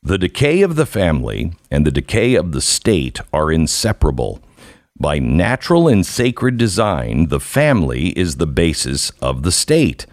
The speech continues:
But when the foundation stones are hollowed out and crumble, then the entire building is threatened.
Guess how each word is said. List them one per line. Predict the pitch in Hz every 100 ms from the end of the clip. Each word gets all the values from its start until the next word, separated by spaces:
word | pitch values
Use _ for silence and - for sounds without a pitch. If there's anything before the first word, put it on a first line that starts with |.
| - _ _ - -
But | - 65
when | 67 110 170
the | 170
foundation | 143 135 123 117 101 90
stones | - 90 85 73
are | 65
hollowed | - 101 92 78 76
out | 92 73 57
and | 58 60
crumble, | - 147 113 55 52 - _ _ -
then | 101 131 143
the | 139
entire | 131 113 104 107 98
building | 85 67 98 113 85 62 67 82
is | 82 82
threatened. | - 85 87 55 55 52